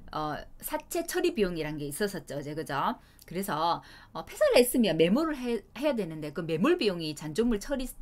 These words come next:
비용이 되는 거예요. 그래서 그러면 폐사를 한 거에다가 플러스 뭘 준다고?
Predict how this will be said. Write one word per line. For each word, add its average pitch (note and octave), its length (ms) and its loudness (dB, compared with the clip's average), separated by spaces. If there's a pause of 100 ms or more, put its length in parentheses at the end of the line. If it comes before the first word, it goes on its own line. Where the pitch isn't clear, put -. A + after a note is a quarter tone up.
(200)
비용이 G3 280 0
되는 D3+ 240 -4
거예요. D3 480 -4
그래서 F3 260 -8 (280)
그러면 G#3+ 480 -2 (240)
폐사를 E4+ 440 2
한 D4+ 120 4
거에다가 G#3+ 560 2
플러스 C4+ 300 -2
뭘 G3 260 6
준다고? D#3+ 500 0